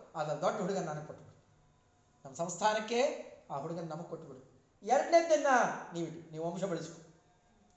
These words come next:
ಏನ್ ಕಾರಣ ರೀ? ವಂಶನೂ ಉಳಿದಿರ್ಬೇಕು, ಈ ವಂಶ ಇಲ್ಲಿ ಬೆಳೆಸ್ಬೇಕು, ಆಚಾರ್ಯರ ವಂಶ ಬೆಳೆಸ್ಬೇಕು,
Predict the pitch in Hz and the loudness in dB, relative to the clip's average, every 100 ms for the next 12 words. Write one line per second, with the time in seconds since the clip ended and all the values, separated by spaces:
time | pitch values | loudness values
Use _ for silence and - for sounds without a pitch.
0 | 180 196 196 196 202 208 - - - _ | -14 -8 -8 -8 -10 -12 -16 -20 -20 _
1 | _ _ _ _ _ _ _ _ _ _ | _ _ _ _ _ _ _ _ _ _
2 | _ _ 143 185 240 233 240 240 247 247 | _ _ -14 -8 -6 -4 -4 -2 0 2
3 | 254 254 254 - - - 190 214 190 - | 2 0 -4 -6 -12 -14 -6 -4 -4 -4
4 | 220 165 151 151 - 131 - _ _ _ | -6 -6 -6 -8 -10 -14 -18 _ _ _
5 | 143 147 220 240 247 233 226 226 190 196 | -4 4 4 6 2 0 -2 -4 -4 -4
6 | 226 196 185 196 - | -6 -6 -6 -8 -10